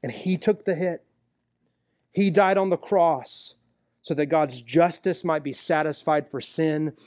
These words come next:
and so that hi-, that his mercy bi-, might be known and experienced and praised by sinners. He died and rose again to secure our eternal joy in himself.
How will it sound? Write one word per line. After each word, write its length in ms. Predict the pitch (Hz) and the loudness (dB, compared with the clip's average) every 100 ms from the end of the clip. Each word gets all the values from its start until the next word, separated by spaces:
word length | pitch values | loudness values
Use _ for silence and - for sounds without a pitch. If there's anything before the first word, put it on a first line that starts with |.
| - - | -20 -12
and 80 | 127 | -4
so 140 | 139 | -2
that 120 | 127 | -2
hi-, 120 | 131 - _ | -4 -6 _
that 140 | 143 | -2
his 140 | 143 120 | 0 -2
mercy 440 | 143 151 - 160 | 0 0 0 -4
bi-, 220 | 127 127 - | -4 -6 -4
might 240 | 143 135 | -4 -4
be 100 | 127 | -6
known 600 | 127 143 156 160 160 160 - - | -4 -2 0 0 0 -2 -8 -12
and 80 | 131 | -10
experienced 720 | 120 - - 147 147 139 127 | -8 -8 -2 0 0 -2 -6
and 180 | - 110 | -12 -14
praised 600 | - 139 135 131 117 - | -8 -4 -2 -2 -6 -12
by 140 | - - | -14 -10
sinners. 680 | - - 104 92 - - - _ _ _ _ _ _ _ _ _ _ _ _ _ _ _ _ _ | -8 -8 -10 -12 -12 -12 -14 _ _ _ _ _ _ _ _ _ _ _ _ _ _ _ _ _
He 120 | 156 | -6
died 280 | 131 147 147 | 0 0 0
and 120 | 139 | -2
rose 180 | 139 135 | -4 -4
again 300 | 131 131 123 | -4 -4 -6
to 120 | - | -8
secure 540 | - 127 - 147 135 131 | -8 -8 -4 0 0 0
our 180 | 127 | -2
eternal 440 | 117 113 - 143 127 | -4 -8 -8 -4 -4
joy 320 | 120 131 123 | -2 -2 -2
in 80 | 120 | -4
himself. 640 | 117 - 151 143 143 - | -8 -8 -6 -8 -12 -20